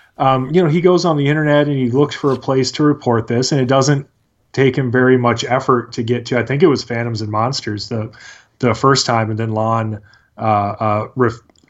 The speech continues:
referred him to me. But, uh, yeah, I mean, these, these people would see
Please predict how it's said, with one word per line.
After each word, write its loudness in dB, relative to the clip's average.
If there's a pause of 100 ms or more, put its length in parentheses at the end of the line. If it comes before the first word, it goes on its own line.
(260)
referred 4
him -2
to 0
me. -2 (1040)
But, 0
uh, 4
yeah, -2
I -6
mean, -4
these, 0
these -2
people 0
would 0
see 2